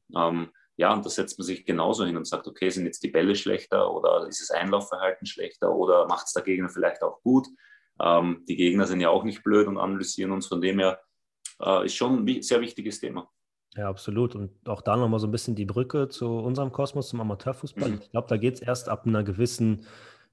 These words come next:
Speaker 2: Liga hoch, also vielleicht Landesliga, Verbandsliga, dass du wirklich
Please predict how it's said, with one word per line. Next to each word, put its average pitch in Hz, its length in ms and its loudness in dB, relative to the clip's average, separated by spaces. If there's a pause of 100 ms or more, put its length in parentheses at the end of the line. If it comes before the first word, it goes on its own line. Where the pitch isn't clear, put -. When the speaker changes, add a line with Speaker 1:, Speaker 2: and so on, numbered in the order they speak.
Speaker 2:
Liga 110 420 4
hoch, 95 200 -2
also 90 300 -4
vielleicht 104 320 -4
Landesliga, 107 580 -2
Verbandsliga, 101 640 -4
dass 95 140 -4
du 101 100 -6
wirklich 101 340 -6